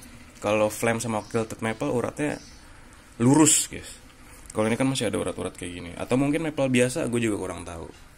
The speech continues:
Tapi kalau lihat dari speknya sih, di websitenya sih begitu, guys. Ada namanya Mutant Maple, gue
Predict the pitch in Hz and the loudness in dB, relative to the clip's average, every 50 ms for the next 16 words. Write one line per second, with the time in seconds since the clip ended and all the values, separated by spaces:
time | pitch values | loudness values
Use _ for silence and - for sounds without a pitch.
0 | - - - - - - - - - - - - - - - - - - - - | -20 -20 -20 -20 -20 -20 -20 -20 -20 -20 -20 -20 -20 -20 -20 -20 -20 -20 -20 -20
1 | - - - - - - - - - - - - - - - - - - - - | -20 -20 -20 -20 -20 -20 -20 -20 -20 -20 -20 -20 -20 -20 -20 -20 -20 -20 -20 -20
2 | - - - - - - - - - 104 98 120 - 123 117 110 104 101 98 101 | -20 -20 -20 -20 -20 -20 -20 -12 -10 -6 -6 0 2 4 6 6 6 4 2 2
3 | 107 101 98 95 95 92 - - - 104 101 - - 101 101 98 - - 107 98 | 2 0 0 0 -2 -2 -4 -2 -2 -4 -4 -4 -4 -6 -4 -2 -2 -2 -2 -2
4 | 95 98 104 101 98 95 - - 107 98 104 127 147 151 156 147 110 101 - - | -2 -2 0 0 0 0 0 0 -2 -2 -2 -2 -2 -2 -2 -2 -2 -4 -4 -8
5 | - - - - 98 98 120 - 143 113 113 110 113 - - - - - - - | -14 -16 -12 -10 -6 -6 -4 -4 -2 -2 -2 -4 -4 -6 -12 -14 -16 -18 -20 -20
6 | - - - - - - - - - - - - - - - - - - - - | -20 -20 -20 -20 -20 -20 -20 -20 -20 -20 -20 -20 -20 -20 -20 -20 -20 -20 -20 -20
7 | - - - - - - - - - - - - - - 104 104 104 101 107 - | -20 -20 -20 -20 -20 -20 -20 -20 -20 -20 -18 -10 -4 -2 2 2 4 2 2 -2
8 | - 110 110 113 113 120 131 135 139 127 117 113 - 104 104 107 110 117 - - | -2 -2 0 2 2 2 2 2 4 2 2 2 2 0 0 0 -2 -2 -2 0
9 | 117 113 110 110 120 | 0 0 0 0 0